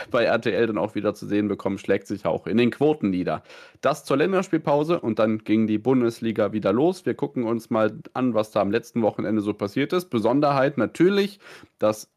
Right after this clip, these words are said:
Zweitligaspitzenspiel im Free T V war sehr namhaft. H S V gegen Schalke, Saisonbestwert siebenhundertneunzigtausend Zuschauer. Das ist ein, auch ein Rekordmarktanteil gewesen. Fünf Komma sieben Prozent, richtig stark,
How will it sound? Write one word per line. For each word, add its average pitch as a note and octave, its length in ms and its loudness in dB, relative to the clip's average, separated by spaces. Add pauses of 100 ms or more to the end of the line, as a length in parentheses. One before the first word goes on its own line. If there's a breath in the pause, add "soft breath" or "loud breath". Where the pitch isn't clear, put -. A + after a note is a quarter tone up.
(260)
Zweitligaspitzenspiel G#2+ 1200 -2
im G2 100 0
Free C3 160 -2
T C#3+ 160 -2
V C3 160 0
war A2 120 2
sehr G2+ 180 2
namhaft. B2+ 500 0
H A2+ 160 2
S A2+ 140 -4
V E3+ 220 2
gegen D3+ 280 0
Schalke, C3+ 420 0
Saisonbestwert A#2 1040 0 (380 loud breath)
siebenhundertneunzigtausend C#3 1900 0
Zuschauer. C3+ 560 2
Das A2 160 -2
ist A#2+ 220 -8
ein, A2 440 -2
auch - 240 -6
ein A2 80 -4
Rekordmarktanteil A#2+ 1120 0
gewesen. A2+ 400 -2
Fünf G3 340 0
Komma D3 240 2
sieben C3 220 -2
Prozent, B2+ 440 -2
richtig C3 340 -4
stark, A2 320 0